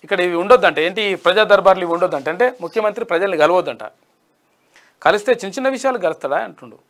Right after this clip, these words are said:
మరి ఎటువంటి విషయాలకైతే కలుస్తాడో మరి తెలవాలిగా, ఆయన్నే చెప్పాలి. ఇక క్లే కోర్టు మళ్ళీ, ఆ, స్వైటెక్ డే అని చెప్పేసి ఒక వార్త కనిపిస్తా ఉంది. ఫ్రెంచ్ ఓపెన్ ఉమెన్స్, ఆ, సింగిల్స్ టైటిల్ కవ-, కైవసం. వరుసగా రెండోసారి విజయం. మొత్తంగా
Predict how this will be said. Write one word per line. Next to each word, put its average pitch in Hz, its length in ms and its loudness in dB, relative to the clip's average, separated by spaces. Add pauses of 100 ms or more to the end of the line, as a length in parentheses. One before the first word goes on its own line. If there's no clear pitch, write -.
(280)
మరి 147 120 -2
ఎటువంటి 185 260 -6
విషయాలకైతే 180 480 -2
కలుస్తాడో 160 320 -6
మరి 165 140 -8
తెలవాలిగా, 135 460 -10 (500)
ఆయన్నే 156 220 -4
చెప్పాలి. 107 280 -12 (1900)
ఇక 135 80 2
క్లే 175 240 4
కోర్టు 254 280 4
మళ్ళీ, 226 520 4
ఆ, 170 500 8 (1300)
స్వైటెక్ 185 440 2
డే 202 100 4
అని 196 120 0
చెప్పేసి 185 280 -4
ఒక 175 80 -4
వార్త 175 220 4
కనిపిస్తా 170 320 -4
ఉంది. 160 400 -4 (220)
ఫ్రెంచ్ 170 300 -4
ఓపెన్ 175 260 0
ఉమెన్స్, 175 440 -4 (140)
ఆ, 143 340 -2 (100)
సింగిల్స్ 185 280 -8
టైటిల్ 143 300 -6
కవ-, 127 200 -8 (120)
కైవసం. 123 380 -6 (460)
వరుసగా 160 340 0
రెండోసారి 160 420 2
విజయం. 190 320 -6
మొత్తంగా 208 480 4